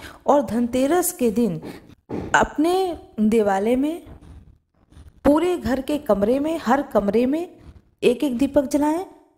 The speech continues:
छत पर हर कोने में एक एक दीपक जलाएं। इस तरीके से ग्यारह दीपक घर के अंदर जलाएं और ग्यारह दीपक घर के बाहर जलाएं। मिट्टी के दीपक, तेल,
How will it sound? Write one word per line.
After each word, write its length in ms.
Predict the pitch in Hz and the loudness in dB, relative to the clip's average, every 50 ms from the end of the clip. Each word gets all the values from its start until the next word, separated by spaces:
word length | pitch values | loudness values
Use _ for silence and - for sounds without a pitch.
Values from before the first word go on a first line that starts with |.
| _ _ _ | _ _ _
छत 240 | - - 220 233 233 - - - | -4 -2 0 -2 -2 -2 0 2
पर 160 | 302 330 330 - - - - _ _ _ _ _ _ _ _ _ _ _ _ _ _ - | 2 2 0 -4 -12 -20 -20 _ _ _ _ _ _ _ _ _ _ _ _ _ _ -16
हर 260 | - - 233 277 302 | -6 0 2 2 2
कोने 420 | 285 - - 208 202 202 208 220 247 | 2 0 0 0 0 2 2 2 2
में 340 | 262 294 302 320 - - - - _ _ _ _ - - - - - | 2 2 0 -2 -4 -10 -20 -20 _ _ _ _ -20 -14 -4 2 2
एक 160 | 262 254 302 | 2 4 4
एक 160 | 294 277 247 | 0 2 2
दीपक 300 | 240 285 277 - 302 247 | 2 0 2 2 0 0
जलाएं। 300 | - 302 302 311 349 392 - - - - - - _ _ - | 2 0 0 0 0 -2 -6 -10 -18 -20 -20 -20 _ _ -2
इस 220 | - 269 302 294 - | 0 0 2 2 2
तरीके 320 | 262 240 240 226 - 262 | 0 0 0 0 0 0
से 180 | 254 - 349 - - - - | 0 2 0 0 -2 -4 0
ग्यारह 580 | 233 226 208 190 - 240 233 240 262 330 349 349 | 0 0 0 2 2 2 4 4 4 2 2 2
दीपक 440 | 277 226 226 214 - - 277 330 - - - - _ _ _ _ _ - | 0 -2 -4 -4 -2 -2 -2 -2 -4 -8 -20 -20 _ _ _ _ _ 0
घर 180 | 208 240 302 320 | 2 2 2 2
के 180 | 311 359 349 - - - | 2 0 0 0 -2 -2
अंदर 280 | - 196 185 180 196 202 | -2 0 2 2 2 2
जलाएं 420 | 202 247 240 247 269 302 359 381 381 - - - - _ _ - | 2 2 2 2 2 0 0 -4 -6 -12 -20 -20 -20 _ _ 2
और 160 | 269 285 - - - | 2 2 2 0 -2
ग्यारह 540 | 226 208 - 240 240 240 254 311 349 339 302 | -2 0 2 2 2 2 2 2 2 2 0
दीपक 440 | 208 214 208 - - 294 311 - - - - _ - - | 0 0 0 0 0 0 -2 -2 -10 -20 -20 _ -10 -4
घर 220 | 190 208 247 262 | 0 2 2 2
के 200 | 262 - 330 330 | 2 2 0 0
बाहर 380 | 311 - 180 170 160 151 170 175 | 0 0 -2 -2 0 0 -2 -2
जलाएं। 360 | - - 143 151 160 160 165 - - - _ _ _ _ - - - - - 214 | -2 -2 -4 -4 -6 -6 -8 -10 -14 -20 _ _ _ _ -20 -20 -10 -2 2 2
मिट्टी 400 | 240 294 - - - - 339 339 | 2 2 0 -2 -2 0 0 0
के 200 | 339 349 339 339 | 0 0 0 0
दीपक, 540 | - 220 214 190 - - 277 311 302 - - - - - - _ _ _ _ _ _ _ _ - | 0 0 -2 0 2 2 0 0 0 -4 -14 -20 -20 -20 -20 _ _ _ _ _ _ _ _ 2
तेल, 400 | 233 233 233 240 262 311 359 | 2 4 4 2 2 0 0